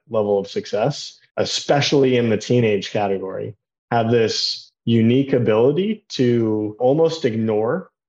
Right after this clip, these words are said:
what they're weak at <laughs> and just be like, "Well, I know I'm gonna win this workout, so I should probably be able to win the competition." And as a coach, if you can foster that belief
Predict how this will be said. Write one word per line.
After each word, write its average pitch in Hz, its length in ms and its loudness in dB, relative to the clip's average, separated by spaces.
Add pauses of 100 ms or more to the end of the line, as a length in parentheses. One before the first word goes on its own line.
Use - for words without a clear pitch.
what 123 200 0
they're 117 140 2
weak 120 220 -4
at 180 200 -2 (400)
<laughs> - 320 -20
and 123 280 0
just 131 260 -2
be 131 80 4
like, 110 260 0
"Well, 120 480 -2
I 123 120 -4
know 135 260 2
I'm 131 160 0
gonna 110 180 -2
win 104 200 -4
this 101 260 -8
workout, 101 380 -6
so 123 100 0
I 131 60 2
should 123 180 -4
probably 113 320 -2
be 107 60 2
able 104 180 -2
to 101 80 -4
win 101 160 -6
the 95 80 -12
competition." 101 560 -4 (160)
And 127 240 0
as 131 320 -2
a 110 120 -4
coach, - 380 2
if 117 160 -6
you 139 100 2
can 127 300 -2
foster 117 540 -2
that 117 260 -4
belief 110 560 -6